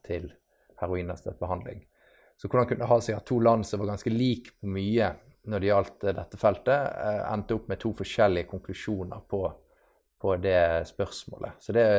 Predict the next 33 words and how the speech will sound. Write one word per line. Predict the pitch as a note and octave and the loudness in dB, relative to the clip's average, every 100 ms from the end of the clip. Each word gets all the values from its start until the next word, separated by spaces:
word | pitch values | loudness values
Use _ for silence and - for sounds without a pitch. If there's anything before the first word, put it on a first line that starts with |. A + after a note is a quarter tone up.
| G2 | 2
skrev | - G#2 | 2 2
jeg | F#2+ | 2
en | F#2 | 0
masteroppgave | G2+ G#2 - F#2 F2 - F#2 F2+ F2+ A#2+ | 0 0 -2 -2 -2 -2 -2 0 -2 -2
om, | B2 D#3+ | -4 -4
og | D3+ A2 G#2 G2+ | -2 0 0 -2
dro | G2+ G2+ | -2 -2
ned | G2 F#2+ | -2 -4
til | - | -4
Sveits | - A#2 A#2+ - - | 4 4 4 -4 -4
og | G2 F2+ | -2 -2
intervjuet | F#2+ G2+ G2+ G2 F#2+ - F#2+ | -2 -4 -2 -2 -4 -10 -10
sentrale | G2 - G2+ F#2 | -4 0 0 -2
aktører | - G2 F#2+ | -2 -2 0
der, | F#2 A#2 A#2 A2 G2+ | 2 2 2 0 -6
intervjuet | - G2 F#2 F2 - _ _ _ - - _ _ - | -6 -4 -4 -4 -10 _ _ _ -20 -20 _ _ -10
blant | - F2+ | -4 0
annet | F2 E2 | 0 0
Bjarne | - F#2+ F#2 | 0 0 0
Håkon | F#2 F#2 | -2 -2
Hansen, | G#2+ A2 - G2+ G#2 | -2 -2 -6 -10 -8
som | - | -4
var | F2+ | -2
helseminister | F2+ - G#2 F#2+ - F#2 | -4 -6 -8 -8 -6 -4
i | F#2 | -4
Norge | F#2 F#2+ F#2 | -4 -2 -2
og | F2 | -2
hadde | F2+ F#2 | -2 -2
gått | F#2 G#2+ | -2 -2
inn | G#2 | -4
for | - F#2 | -2 -2
dette. | F2+ G2+ G#2+ - _ _ - _ _ _ _ _ _ | -2 -4 -6 -8 _ _ -20 _ _ _ _ _ _
Ehm, | - A2 A2 G#2+ A2 A2+ | 0 4 4 2 0 -4